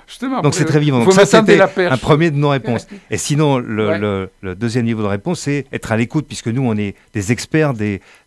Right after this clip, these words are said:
Speaker 2: des usagers fragiles, comme on dit. Et donc, euh, avec l'avènement des vélos assistance électrique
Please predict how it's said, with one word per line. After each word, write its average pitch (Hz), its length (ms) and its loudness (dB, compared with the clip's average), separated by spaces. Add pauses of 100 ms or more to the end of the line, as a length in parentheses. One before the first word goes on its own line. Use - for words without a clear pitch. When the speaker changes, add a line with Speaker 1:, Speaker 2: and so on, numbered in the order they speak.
Speaker 2:
des 95 340 -8
usagers 113 320 -2
fragiles, 123 400 0
comme 95 140 -4
on 92 60 -2
dit. 82 160 -10 (480)
Et 95 80 -10
donc, 131 260 -2
euh, 107 340 0
avec 110 280 -4
l'avènement 120 560 0
des 107 100 -4
vélos 113 240 -2
assistance 113 320 -4
électrique 110 520 -8